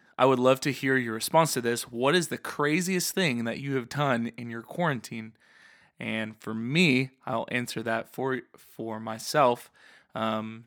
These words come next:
to give you an <laughs> example, I cut my own hair. And let me tell you why I did that. Well, firstly, it was getting really, really long and it, like, embarrassingly long. The second reason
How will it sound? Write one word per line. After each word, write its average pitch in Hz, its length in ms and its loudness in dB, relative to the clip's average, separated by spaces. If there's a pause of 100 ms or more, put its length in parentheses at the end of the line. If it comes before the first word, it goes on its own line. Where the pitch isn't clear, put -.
to - 100 -8
give 123 140 -4
you 123 100 0
an 131 60 0
<laughs> 147 60 -4
example, 139 600 2
I 147 200 8
cut 165 220 4
my 127 220 4
own 127 160 2
hair. 139 420 2 (680)
And 117 420 0
let 123 100 2
me 135 100 0
tell 131 200 -2
you 123 100 2
why 117 200 2
I - 20 -2
did 143 220 -2
that. 120 340 -2
Well, 113 380 -2 (140)
firstly, 131 520 -2
it 120 80 0
was 120 120 0
getting 123 300 0
really, 127 400 0
really 117 260 -4
long 113 520 -2 (100)
and 113 140 -10
it, 110 200 -10
like, 117 200 -10
embarrassingly 113 720 0
long. 110 260 -8 (460)
The - 60 -8
second 180 480 6
reason 113 460 -4